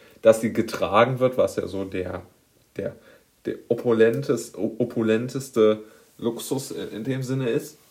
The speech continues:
äh, den man sich überhaupt vorstellen kann, aber gleichzeitig auch die maximale Schwäche anzeigt. Wie, äh, ich glaube, er, er, er kann damit sehr, sehr gut zeigen, welche, welche Schattenseiten das Geld hat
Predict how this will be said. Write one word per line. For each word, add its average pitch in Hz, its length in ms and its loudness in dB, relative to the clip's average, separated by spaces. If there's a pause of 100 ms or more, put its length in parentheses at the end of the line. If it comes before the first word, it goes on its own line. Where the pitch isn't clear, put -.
(1080)
äh, 107 100 -6
den 107 140 -6
man 110 140 -4
sich 104 120 -12
überhaupt 107 280 2
vorstellen 147 400 0
kann, 107 160 -8
aber 104 120 0
gleichzeitig 107 760 0
auch 107 140 0
die 110 100 -8
maximale 107 560 -4
Schwäche - 400 -2
anzeigt. 107 580 -4 (380)
Wie, 135 420 -2 (160)
äh, - 300 -12
ich - 160 -4
glaube, 165 260 8
er, 123 180 0
er, 107 280 -2
er 117 80 -4
kann 151 320 -4
damit 139 200 0
sehr, 139 200 2
sehr 143 100 4
gut 127 220 -4
zeigen, 123 420 4
welche, 110 380 4 (420)
welche 120 320 2
Schattenseiten 110 880 -2
das - 220 -8
Geld 98 340 0
hat 120 260 0